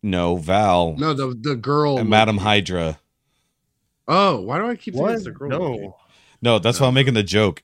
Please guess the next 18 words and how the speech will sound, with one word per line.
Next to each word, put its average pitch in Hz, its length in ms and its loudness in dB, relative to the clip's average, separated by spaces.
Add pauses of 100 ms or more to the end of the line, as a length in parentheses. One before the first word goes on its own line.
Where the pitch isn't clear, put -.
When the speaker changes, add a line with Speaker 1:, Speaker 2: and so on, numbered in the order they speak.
Speaker 1:
because, 107 300 -2 (220)
well, 139 160 2
'cause 139 140 -2
one 139 240 -2
of 135 60 2
the 113 60 0
last 123 200 0
times 110 200 0
we 92 120 -4
talked 120 380 -2
where, 92 320 0
'cause 90 200 -4
obviously 92 300 -4
she 92 140 -6
was 85 200 -4
pretty 92 240 -4
prominent 85 480 -4
in, 78 440 -6